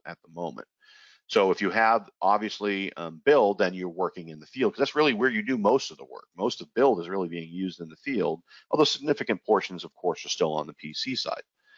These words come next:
But this is where you're out in the field doing your daily report,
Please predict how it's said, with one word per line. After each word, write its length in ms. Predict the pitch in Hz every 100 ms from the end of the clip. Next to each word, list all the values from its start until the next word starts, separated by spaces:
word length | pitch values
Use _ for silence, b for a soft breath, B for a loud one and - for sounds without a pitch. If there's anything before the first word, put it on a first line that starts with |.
| b b b -
But 60 | 110
this 100 | 113
is 80 |
where 140 | 117 113
you're 200 | 101 -
out 160 | 117
in 80 | 117
the 60 | 110
field 400 | - 120 - -
doing 320 | 120 156 123
your 80 | 95
daily 320 | 90 87 80
report, 520 | 78 - 85 76 -